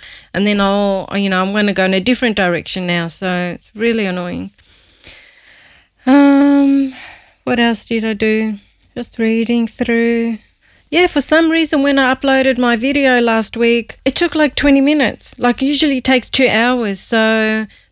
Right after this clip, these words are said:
not sure why it went so quick. So that was really cool. And even rendering, yeah, rendering was, like, just everything. It just looked, it was really quick.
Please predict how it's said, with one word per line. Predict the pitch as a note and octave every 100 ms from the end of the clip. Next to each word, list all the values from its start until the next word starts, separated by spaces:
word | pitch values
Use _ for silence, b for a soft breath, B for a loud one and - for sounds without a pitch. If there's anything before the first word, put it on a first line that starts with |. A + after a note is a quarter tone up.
| -
not | E3+
sure | - B3+ B3+ C4+
why | A#3+ A#3 A3+ A3 A3 A3 - -
it | B3
went | A3 A#3 G#3+
so | - A3
quick. | - E4 C#4+ - - _ -
So | - A#3+
that | D4+
was | A#3+
really | A3+ G#3
cool. | G#3 A#3 A3+
And | A3+
even | A#3+ C4 B3+ A#3+ A3+ A#3 A3+ A3+ G#3 b _
rendering, | A3 A#3 B3 B3+ B3 A3
yeah, | A3 B3
rendering | A#3+ C#4+ D4 D#4+ E4
was, | D4 C4
like, | C#4 C#4 C4+ C4 - - -
just | - C#4+
everything. | D4 D4 E4 D#4
It | C4+ B3
just | E4 -
looked, | D4
it | - A#3 B3 B3+ A#3+
was | B3 A3+
really | A#3 B3+ B3+
quick. | A#3+ - C#4+ C4 -